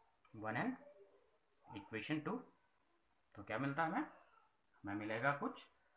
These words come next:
सा वन टू plus एफ़ टू वन is equals to, जितना भी कॉमन पार्ट था उसको बाहर ले लेता हूँ, वन by four पाई epsilon नॉट क्यू वन, क्यू टू upon आर स्क्वायर।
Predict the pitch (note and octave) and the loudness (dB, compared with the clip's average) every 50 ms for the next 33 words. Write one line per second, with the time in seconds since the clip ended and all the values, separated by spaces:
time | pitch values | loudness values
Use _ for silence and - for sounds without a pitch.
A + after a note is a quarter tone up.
0 | _ _ _ - - - - - - - C3+ C#3 E3 D#3 C#3+ - - G2+ F#2+ G2 | _ _ _ -20 -20 -20 -20 -20 -10 -4 -2 -2 -2 -4 -6 -6 -2 -2 0 0
1 | G2 - C3 C#3 C#3 - - A2 A#2 D#3 - - - - - - _ _ _ _ | 0 -2 -4 -6 -6 -4 0 2 2 2 2 -2 -6 -8 -12 -16 _ _ _ _
2 | _ _ _ _ - - A2 A2 - - - - - - - _ _ _ _ _ | _ _ _ _ -12 0 4 6 6 6 4 0 -10 -16 -20 _ _ _ _ _
3 | _ _ _ _ _ _ - - - _ _ _ - A2+ G#2+ G2+ G2 A2 A#2 F3+ | _ _ _ _ _ _ -20 -20 -20 _ _ _ -10 -4 -2 0 2 2 2 0
4 | F#3+ - - - - - - - - - - G#2+ G2+ A2 G#2 - A#2 A#2 A#2+ - | 0 -4 -10 -16 -18 -20 -20 -20 -14 -8 -6 -6 -4 -4 -2 0 0 0 0 0
5 | - C3 D3+ D#3 C#3 - - - - - - - - - - - - C3 C#3 - | 0 0 0 -2 -4 -10 -18 -20 -20 -20 -20 -20 -20 -20 -16 -6 -2 -2 4 8
6 | G3+ G#3+ A3 A3+ - F3 D#3+ F#3+ F#3+ F#3+ - E3+ E3+ E3+ - E3+ F3 F3 E3+ - | 10 10 10 10 10 12 12 12 12 12 12 12 12 12 10 8 6 6 6 6
7 | E3+ D#3+ - A#2 C3+ D3+ E3+ E3+ E3 D#3+ D#3 D#3 D#3 G#3 C4+ - - - - _ | 4 4 6 8 6 8 6 6 6 6 6 8 8 8 6 4 -6 -16 -20 _
8 | _ - - A2 A#2 A#2+ C3 C3 C#3 C#3+ - C3+ C3 B2+ - B2 C3 C#3 C3+ B2 | _ -6 -4 -2 2 8 8 8 8 8 4 -2 -2 6 10 10 10 12 12 8
9 | A#2 A#2 - - - A#2+ B2 C3 C#3 C3 B2+ C3+ D3+ F#3+ - - - - - - | 6 6 4 2 4 4 6 6 4 4 6 8 8 8 6 4 -6 -12 -20 -20
10 | - _ _ - - - - - _ - - - - C3 B2 A#2+ A#2+ C3+ F3+ B3 | -20 _ _ -20 -20 -20 -20 -20 _ -20 -14 -4 0 0 2 4 6 8 8 8
11 | C#4 C4 - - - - - - _ _ - - - - A#2+ A2+ A2+ G#2+ - - | 8 6 4 -2 -16 -20 -20 -20 _ _ -20 -14 -8 -4 -2 0 0 0 2 2
12 | F3+ A#3 C#4 C4 - - - - - G2+ - - A#2 C3+ F#3+ B3+ B3+ - - - | 4 4 4 4 0 -6 -14 -10 -8 -8 2 6 8 8 8 8 4 -4 -6 0
13 | G#2 F#2+ F#2 G2+ - - - - C3 C3 - | 4 4 4 4 2 -2 -2 4 8 8 8